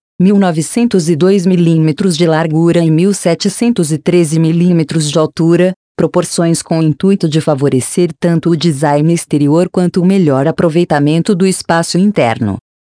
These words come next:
O compartimento de bagagem leva quatrocentos e sessenta e nove litros até o nível dos vidros e conta com um subsolo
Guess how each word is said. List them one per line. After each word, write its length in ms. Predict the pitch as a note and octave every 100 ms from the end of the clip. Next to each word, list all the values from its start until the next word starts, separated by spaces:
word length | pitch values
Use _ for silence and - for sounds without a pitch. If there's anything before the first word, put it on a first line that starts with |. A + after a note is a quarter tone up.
| -
O 60 |
compartimento 880 | - D#3+ D3 D#3+ - E3+ E3 F3 F3
de 100 | D3+
bagagem 580 | C3+ D3 C3+ C3+ C#3 D#3+
leva 380 | D#3+ D#3 D#3 E3+
quatrocentos 720 | - D#3+ D#3+ C#3+ A#3 A#3+ F3
e 80 | E3
sessenta 480 | - F3 - A#3+ F#3+
e 60 | F3+
nove 360 | C#3+ C3+ C#3
litros 460 | D3+ F3 F3+ D#3+ D#3+
até 300 | D#3+ F3+ F3+
o 80 | E3
nível 340 | D#3+ D#3 D#3+
dos 220 | D#3 C3+
vidros 400 | C3+ D3+ D#3+ D3
e 60 | D#3+
conta 440 | - F3+ F#3 F3
com 240 | - F#3 F3+
um 60 |
subsolo 640 | - E3 D3+ E3 C3 A#2